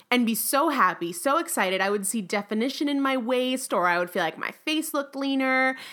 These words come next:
and I would be so happy. I would feel good. I would be so proud. I'd be thinking, "My body is changing. Yes, I'm doing it." Then I would get on the scale, and either it wouldn't have moved,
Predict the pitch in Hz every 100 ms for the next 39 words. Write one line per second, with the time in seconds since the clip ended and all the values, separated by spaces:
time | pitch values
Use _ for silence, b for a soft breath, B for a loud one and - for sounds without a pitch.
0 | B 214 214 208 208 185 202 - 233 226
1 | 202 175 175 151 - 190 185 - 311 320
2 | 277 302 294 285 - 185 180 185 180 180
3 | 165 - - 302 294 294 294 277 202 -
4 | 214 208 208 208 202 - 349 339 330 320
5 | - - 339 330 285 226 208 320 339 254
6 | - 208 190 - 359 339 247 - B B
7 | B B 254 277 330 285 214 175 190 220
8 | 311 330 143 104 113 202 - _ _ _
9 | b b _ 214 214 214 214 214 226 214
10 | 190 208 240 302 240 226 294